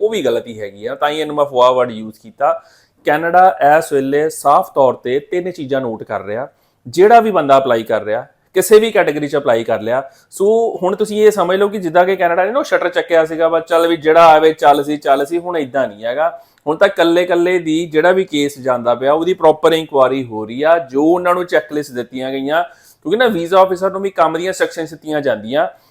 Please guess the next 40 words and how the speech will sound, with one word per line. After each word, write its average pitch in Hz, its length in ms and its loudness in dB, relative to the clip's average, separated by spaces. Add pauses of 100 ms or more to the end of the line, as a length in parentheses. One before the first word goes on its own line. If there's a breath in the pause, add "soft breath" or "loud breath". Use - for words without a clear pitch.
(140 soft breath)
ਕਿ 175 80 -4
ਭਰਾ 175 240 6
ਤੂੰ 202 160 4
ਆਹ 190 140 6
ਚੀਜ਼ਾਂ 170 300 -2
ਇੱਦਾਂ 160 220 -2
ਚੈੱਕ 156 240 -6
ਕਰਨੀਆਂ, 139 420 -2
ਜੇ 147 180 -6
ਤੂੰ 214 140 -6
ਸੈਟੀਸਫਾਈ 180 440 0
ਹੁੰਦਾ 170 220 -4
ਤੇ 175 100 -4
ਇਹਨੂੰ 175 160 -6
ਵੀਜ਼ਾ 147 200 -6
ਦੇ 143 120 2
ਦੇ, 156 80 -2
ਤੇ 185 80 -4
ਇਹਨੂੰ 180 180 -8
ਅੰਦਰ 151 200 -4
ਆਉਣ 110 220 0
ਦੇ, 107 120 -12
ਕਿਉਂਕਿ - 520 -10
ਹੁੰਦਾ 202 220 2
ਡਬਲ 156 360 2
ਚੈੱਕ 180 300 0
ਹੈ। 175 60 2
ਉਹਨਾਂ 202 160 0
ਨੇ 151 80 -16
ਬਾਰਡਰ 170 260 4
ਸਿਕਿਉਰਿਟੀ 185 340 -2
ਆਫਿਸਰਸ 170 420 -2
ਨੂੰ 165 160 -10
ਵੀ 165 100 -10
ਕਹਿ 143 140 2
ਦਿੱਤਾ 131 180 0
ਜਦੋਂ 147 180 -4
ਐਂਟਰੀ 135 240 -6
ਲੈਂਦੇ 135 300 -6
ਆ 175 140 -4